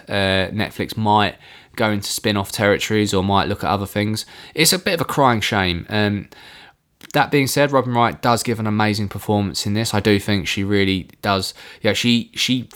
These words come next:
fills the stage and then some. Uh, very charismatic, uh, very vulnerable as well in some of the scenes she plays in this. Um, it doesn't quite work for me the way she would look at the camera and talk in the way that Francis would.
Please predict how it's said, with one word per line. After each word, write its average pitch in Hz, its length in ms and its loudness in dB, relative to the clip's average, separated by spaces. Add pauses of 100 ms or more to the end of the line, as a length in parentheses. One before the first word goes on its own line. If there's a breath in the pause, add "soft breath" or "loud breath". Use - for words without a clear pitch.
fills 139 340 2
the 123 80 -4
stage 110 580 2
and 104 160 -2
then 98 200 2
some. 104 500 -2
Uh, 104 240 0
very 117 240 2
charismatic, 101 800 -2 (360 loud breath)
uh, 101 160 0
very 120 200 0
vulnerable 131 520 0
as 120 120 -2
well 123 320 0
in 113 120 -6
some 110 160 -2
of 107 40 -2
the 104 60 -2
scenes 104 300 -2
she 101 100 -4
plays 101 340 0
in 101 120 -2
this. 104 240 -2 (400 loud breath)
Um, 120 180 -4 (140)
it 139 80 -2
doesn't 165 260 -2
quite 143 320 -2
work 135 380 2
for - 100 -8
me 143 220 2
the 131 80 0
way 120 200 2
she 117 240 0
would 120 140 0
look 117 160 -4
at 104 60 -2
the 101 60 -10
camera 120 280 -2
and 120 100 -2
talk 113 280 -2
in 113 80 -6
the 101 40 -2
way 104 140 2
that 92 120 -6
Francis 110 500 0
would. 117 180 4